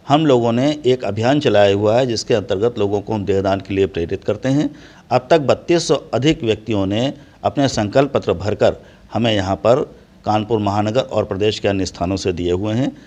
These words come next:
अब तक दो सौ चालीस मृत शरीर हम प्रदेश के विभिन्न चिकित्सा महाविद्यालयों को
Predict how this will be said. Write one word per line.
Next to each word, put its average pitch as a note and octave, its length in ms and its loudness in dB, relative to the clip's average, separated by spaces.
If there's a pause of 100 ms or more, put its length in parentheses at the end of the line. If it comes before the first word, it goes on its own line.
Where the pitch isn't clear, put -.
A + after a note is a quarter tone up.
(220)
अब - 200 -2
तक E3 80 6
दो B2+ 220 2
सौ D3+ 160 2
चालीस C#3 680 2 (300)
मृत C#3+ 220 4
शरीर C3 360 2
हम C3 100 2
प्रदेश A#2+ 320 0
के B2+ 140 0
विभिन्न A2 400 -2
चिकित्सा A2+ 420 -2
महाविद्यालयों G2 680 0
को E2 220 -4